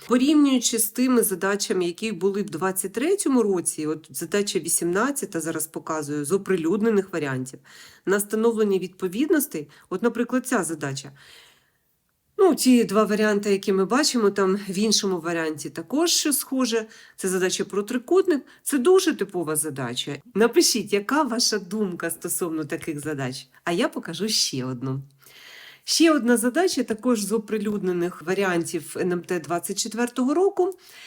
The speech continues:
Ми повторюємо, ще раз нагадую, тему чотирикутники, коло, круг, і ця задача дуже мені заходить в тему, тому я її показую.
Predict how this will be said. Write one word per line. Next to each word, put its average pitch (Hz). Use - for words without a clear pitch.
Ми 269
повторюємо, 202
ще 190
раз 196
нагадую, 175
тему 175
чотирикутники, 269
коло, 262
круг, 269
і 214
ця 214
задача 214
дуже 202
мені 170
заходить 165
в -
тему, 392
тому 196
я 185
її 165
показую. 113